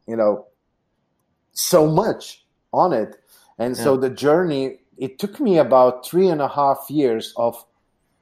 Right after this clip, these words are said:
Speaker 1: really, really hardcore self-development, business development, learning, changing.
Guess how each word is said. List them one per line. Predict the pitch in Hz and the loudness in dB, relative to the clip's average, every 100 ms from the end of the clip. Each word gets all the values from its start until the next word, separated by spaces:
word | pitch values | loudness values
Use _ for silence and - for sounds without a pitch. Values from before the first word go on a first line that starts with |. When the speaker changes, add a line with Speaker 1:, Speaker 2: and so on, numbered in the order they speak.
| _ _ - | _ _ -12
Speaker 1:
really, | 123 151 220 214 160 | -2 2 2 2 0
really | 131 147 143 127 | 0 0 0 -2
hardcore | - 139 135 - - 127 113 | 0 0 0 -4 -4 -4 -4
self-development, | - 143 143 120 143 139 135 135 - 139 127 107 | -2 2 2 0 0 4 4 2 0 -8 -8 -4
business | 135 123 135 120 | -6 -4 -10 -4
development, | 131 131 127 127 - 123 123 117 - | 0 2 4 2 -2 -8 -8 -10 -6
learning, | 120 131 131 127 127 127 127 123 _ _ - _ _ | 2 4 4 2 -2 -4 -6 -8 _ _ -20 _ _
changing. | - 156 139 135 131 104 123 123 120 120 | -6 -4 -2 -2 -4 -4 -4 -4 -6 -8